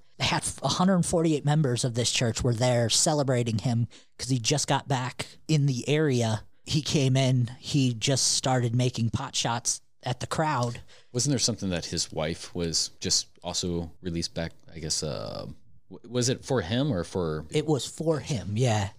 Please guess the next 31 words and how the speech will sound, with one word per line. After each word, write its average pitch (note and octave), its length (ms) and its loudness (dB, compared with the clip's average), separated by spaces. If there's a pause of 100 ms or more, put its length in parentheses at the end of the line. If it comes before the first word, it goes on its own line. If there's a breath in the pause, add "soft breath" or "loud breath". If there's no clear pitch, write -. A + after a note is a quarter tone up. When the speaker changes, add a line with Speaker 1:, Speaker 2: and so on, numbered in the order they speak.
(240 soft breath)
Speaker 1:
And C3 160 2
he D3+ 120 6
was D3 160 4
at D3 100 0
the C3+ 80 0
podium, D3 680 2 (140)
and C3 240 4
reports D#3+ 480 0
say D3 500 2 (140)
he F3+ 640 2
at - 180 0
first - 280 2
thought D3 180 4
it - 100 -6
was A#2+ 180 2
a G2+ 60 -4
toy A#2 320 0
gun. G2+ 380 0 (340)
Like, A#2 160 -2
it B2 80 0
was A2+ 120 2
so C3 380 4
surreal A#2 920 2 (260)
that A#2 180 0
he C3 180 2
was G#2+ 320 2 (160)
just A#2+ 300 0 (240)
standing C#3+ 500 4
up C3 140 0
shooting C3 340 4
people. A#2 420 -2